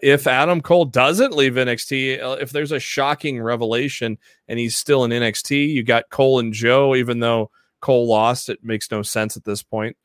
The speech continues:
I mean, I think Cole's gone anyways, but I mean, you had those two clash. Obviously, Dunn and Joe clash a lot too. So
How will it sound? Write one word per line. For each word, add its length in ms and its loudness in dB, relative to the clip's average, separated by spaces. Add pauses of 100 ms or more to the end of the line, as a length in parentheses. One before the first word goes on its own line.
I 100 0
mean, 220 0 (240)
I 80 2
think 180 2
Cole's 300 2
gone 240 2
anyways, 460 0
but 260 -2
I 40 -6
mean, 300 -2
you 100 -2
had 140 2
those 180 -2
two 160 -6
clash. 360 0 (240)
Obviously, 380 -2
Dunn 400 0
and 240 -6
Joe 440 2 (320)
clash 420 2
a 40 -8
lot 280 -2
too. 360 -4
So 400 -2